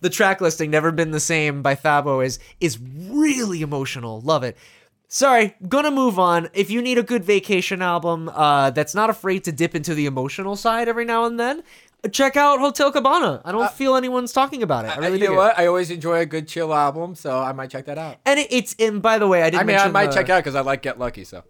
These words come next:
Speaker 1: But that, the, also the cover's really, like, it has such a, um, God, how do I, I don't wanna say tropical and sound like an idiot.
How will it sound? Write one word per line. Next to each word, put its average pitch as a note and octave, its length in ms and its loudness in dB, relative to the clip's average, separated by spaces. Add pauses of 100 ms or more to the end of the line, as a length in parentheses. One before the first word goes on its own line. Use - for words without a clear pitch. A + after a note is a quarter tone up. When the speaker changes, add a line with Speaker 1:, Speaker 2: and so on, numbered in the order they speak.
(180)
Speaker 1:
But E3+ 260 0
that, F3 300 2
the, E3+ 120 -2
also E3 280 0
the C#3 100 -2
cover's C#3 400 -2
really, D3 600 0
like, C3+ 180 -6 (340)
it A3+ 120 -2
has A#3+ 240 -2
such A#3 260 0
a, F3 180 2
um, C3+ 500 2 (140)
God, C3+ 300 2
how G#2 160 -8
do D#3 100 2
I, C#3 200 0 (340)
I F3 40 0
don't A3 100 2
wanna D#4+ 140 2
say C#4 160 0
tropical B3 640 4
and E3 100 2
sound G#3 160 2
like F#3+ 160 2
an D#3 160 -8
idiot. D3+ 400 0